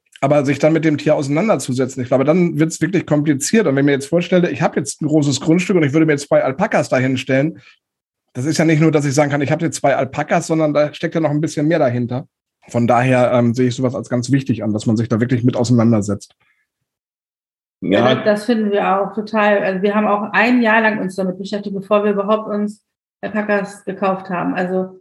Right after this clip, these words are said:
Speaker 3: wir haben mehrere Kurse sogar mitgemacht, weil wir unterschiedliche Kurse mal, wir wollten sehen, wie die das so handhaben. Ähm, und was die dann so erzählen, weil man lernt ja doch immer noch wieder was anderes vielleicht noch dazu.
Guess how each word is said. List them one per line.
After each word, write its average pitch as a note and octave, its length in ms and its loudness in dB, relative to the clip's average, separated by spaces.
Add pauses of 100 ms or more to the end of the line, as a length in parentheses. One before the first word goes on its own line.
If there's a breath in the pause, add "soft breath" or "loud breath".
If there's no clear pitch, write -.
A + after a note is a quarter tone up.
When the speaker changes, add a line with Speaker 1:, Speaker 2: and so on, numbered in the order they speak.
(160)
Speaker 3:
wir G#3+ 120 0
haben G#3 120 4
mehrere C#4+ 340 4
Kurse D4+ 320 2
sogar C4+ 220 2
mitgemacht, C#4 480 0
weil A#3 100 0
wir A3 160 2
unterschiedliche B3+ 800 0
Kurse B3 400 2
mal, A#3+ 320 0
wir A3 120 0
wollten A#3 240 2
sehen, A#3+ 220 2
wie A3+ 120 0
die A3+ 120 -2
das A3+ 220 0
so A#3 100 -2
handhaben. B3+ 720 0 (560 loud breath)
Ähm, A3 600 2
und A3 280 0
was G#3+ 120 -4
die B3+ 120 0
dann A#3 200 2
so A#3 60 2
erzählen, A#3 400 2
weil G#3+ 100 2
man A3 120 0
lernt A3+ 200 0
ja A3 80 -2
doch A#3 220 -2
immer C4+ 200 4
noch C4 180 4
wieder B3 160 4
was A3+ 140 2
anderes C4 440 -2
vielleicht C4 280 2
noch C4 140 0
dazu. D4+ 560 0